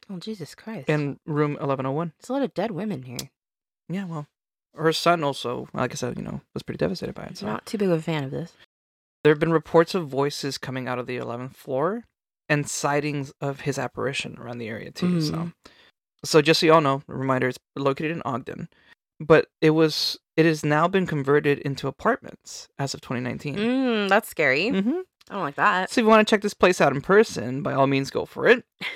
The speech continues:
Speaker 2: I'm not gonna stop you. Maybe even get a lease and tell us how it goes.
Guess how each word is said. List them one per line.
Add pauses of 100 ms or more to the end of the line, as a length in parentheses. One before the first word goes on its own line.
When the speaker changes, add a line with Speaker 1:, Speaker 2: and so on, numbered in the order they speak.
(120)
Speaker 2:
I'm
not
gonna
stop
you. (200)
Maybe
even
get
a
lease
and
tell
us
how
it
goes.